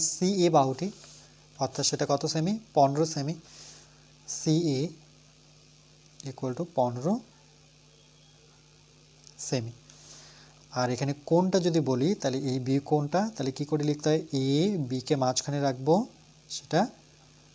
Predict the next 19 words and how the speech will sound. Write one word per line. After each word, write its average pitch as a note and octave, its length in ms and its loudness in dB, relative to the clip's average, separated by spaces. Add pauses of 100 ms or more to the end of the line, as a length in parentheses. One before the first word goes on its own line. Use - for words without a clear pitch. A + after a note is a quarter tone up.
(120)
নব্বই B2+ 320 4
ডিগ্রি। A#2+ 200 -4 (680)
ওকে, F3 140 0 (100)
দেখো A#2+ 180 -6 (240)
এবিসি, E3 640 2
তাহলে C3 160 -8 (140)
এই C#3+ 160 0
কোণটা B2+ 280 -4
কিন্তু C3 180 -2 (140)
নব্বই B2 400 2
ডিগ্রি। A#2 200 -2 (680)
যদি C#3 140 0 (100)
নব্বই C#3+ 240 6 (100)
ডিগ্রি E3 180 -2 (100)
থাকে, D#3+ 220 2
তাহলে C#3+ 160 0 (160)
এসি D#3 240 0 (100)
কি? F3+ 100 0 (680)
অতিভুজ। D#3 400 0